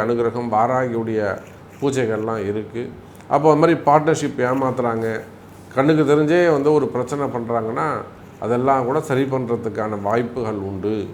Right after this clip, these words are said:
தனுசு ராசி நேயர்களே. சரி, தொழில் அமைப்புகள் எப்படி இருக்கும், பிசினஸ் எப்படி இருக்கும்? நீங்கள் எந்த தொழில் செய்பவராக இருந்தாலும் சரிதான்,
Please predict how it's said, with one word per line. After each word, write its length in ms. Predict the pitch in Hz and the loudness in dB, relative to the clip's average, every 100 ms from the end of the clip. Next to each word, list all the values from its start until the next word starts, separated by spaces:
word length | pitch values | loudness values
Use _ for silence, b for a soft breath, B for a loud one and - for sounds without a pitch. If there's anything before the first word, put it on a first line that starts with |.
| - - - - - | -16 -20 -20 -20 -4
தனுசு 340 | 156 226 131 135 | -2 0 -2 -4
ராசி 320 | 95 90 110 | -4 -4 -8
நேயர்களே. 560 | 98 85 78 - 58 - - - - - - - - - - - - - - - | -10 -10 -14 -16 -18 -18 -20 -20 -20 -20 -20 -20 -20 -20 -20 -20 -20 -20 -20 -20
சரி, 320 | - - 90 - - - | -6 -4 -4 -6 -18 -2
தொழில் 420 | - 160 185 208 | 8 8 12 12
அமைப்புகள் 640 | 196 151 170 160 160 139 151 | 12 10 6 2 0 0 2
எப்படி 360 | 143 113 127 123 | 0 0 0 0
இருக்கும், 380 | 107 104 110 110 | 0 -2 -6 -4
பிசினஸ் 460 | 135 135 160 156 | -6 -4 -8 -6
எப்படி 260 | 104 95 92 | -10 -10 -12
இருக்கும்? 400 | 85 82 - - - - - - - - B B B - - | -12 -14 -20 -20 -20 -20 -20 -20 -20 -20 B B B -20 -10
நீங்கள் 360 | 151 190 190 170 147 | 2 4 6 6 6
எந்த 400 | 151 180 190 196 | 4 6 4 2
தொழில் 480 | 160 190 180 190 | 4 4 6 6
செய்பவராக 800 | 180 175 165 160 151 147 139 131 151 | 2 0 4 4 6 6 4 4 0
இருந்தாலும் 680 | 135 123 117 107 98 120 | 0 0 2 0 0 -4
சரிதான், 440 | 131 92 87 82 | -6 -10 -10 -10